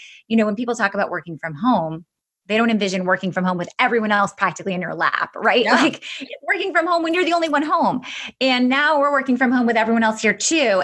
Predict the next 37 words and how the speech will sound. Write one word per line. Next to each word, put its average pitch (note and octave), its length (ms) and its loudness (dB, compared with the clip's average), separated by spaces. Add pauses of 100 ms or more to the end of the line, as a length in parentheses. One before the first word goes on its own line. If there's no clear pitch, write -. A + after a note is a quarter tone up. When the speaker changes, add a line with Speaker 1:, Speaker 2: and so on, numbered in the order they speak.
Speaker 1:
And G#3+ 380 0
raising A#3 580 2
money G3 460 2
at F#3+ 100 0
a F#3 80 0
snail's G#3 380 -2
pace, F#3 360 0
which F#3+ 140 0
is F3+ 100 0
basically G#3 520 0
what F#3+ 160 2
it - 100 -4 (140)
feels D4+ 340 0
like F3+ 220 -2
because G#3+ 180 -2
I'm G#3 160 2
not A3 240 2
on G#3+ 60 0
the G3 100 2
road A3 420 2
and F#3 120 2
I F#3 80 2
don't A3 160 2
have G3 180 0
fifteen G#3+ 380 0
meetings E3+ 340 0
a F#3 60 2
day, F3 440 0 (520)
it's G3 200 2
definitely G3 600 2
been D#3+ 480 2 (180)
a F#3 120 2
rude F3+ 260 2
awakening E3+ 460 0
for F3 180 2
me. D#3 340 2 (120)
And, E3 360 2